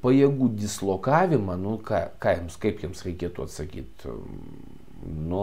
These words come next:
arba tų pajėgų sunaikinimų, bet jeigu pajėgos bus, e, tolimam užnugaryje,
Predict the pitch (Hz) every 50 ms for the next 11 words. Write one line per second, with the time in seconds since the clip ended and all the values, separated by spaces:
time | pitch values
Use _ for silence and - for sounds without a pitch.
0 | 95 82 87 104 104 90 90 92 90 87 - - 151 147 - 135 127 120 107 104
1 | 104 98 92 85 - - 107 107 98 95 95 - 110 107 107 107 117 131 160 180
2 | 175 - - - - - - - - - - - - - - - - - - -
3 | 87 82 - - 92 87 85 78 - 110 98 92 82 85 82 80 76 80 82 80
4 | 82 85 78 - - - - - - - - 67 71 65 - - - - - -
5 | - - - - - - - - - 120 117 120 120 117 123 113 95 87 82 -
6 | - - - 123 110 104 104 98 104 104 110 117 - - - 165 170